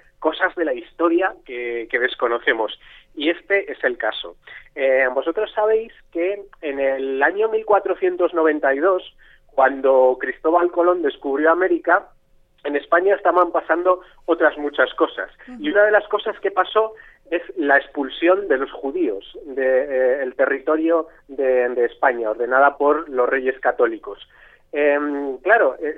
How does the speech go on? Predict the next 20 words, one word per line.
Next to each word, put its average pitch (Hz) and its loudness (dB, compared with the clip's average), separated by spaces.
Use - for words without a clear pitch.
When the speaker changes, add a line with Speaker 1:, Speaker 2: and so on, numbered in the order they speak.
Speaker 1:
se 160 0
les 151 2
dio 196 0
dos 175 0
opciones 170 -4
a, 123 4
a 135 0
la 135 2
población 147 -2
judía. 147 -2
O 156 4
se 156 -2
iban 208 0
de 143 -6
España 208 -2
o 202 4
se 175 -4
convertían 147 2
al 156 2
cristianismo. 127 -6